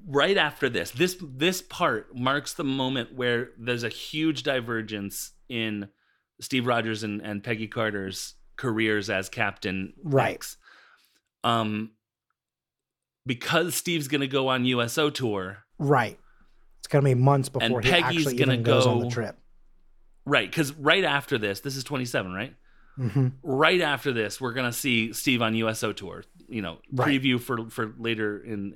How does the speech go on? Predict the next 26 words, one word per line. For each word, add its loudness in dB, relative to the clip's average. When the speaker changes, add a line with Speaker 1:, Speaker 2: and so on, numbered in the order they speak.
Speaker 1:
you -10
know, -12
for -8
the -2
next -4
episode. -4
But 4
Speaker 2:
Coming 6
up 4
next 2
on 6
Speaker 1:
Yeah. 6
Speaker 2:
Timeline 4
Scavengers. 4
Speaker 1:
Exactly. -4
So 2
Peggy's 4
Speaker 2:
Or 8
next 6
Speaker 1:
not 0
Speaker 2:
time. -6
There -6
you -10
go. -14
Speaker 1:
Right, 2
exactly. 0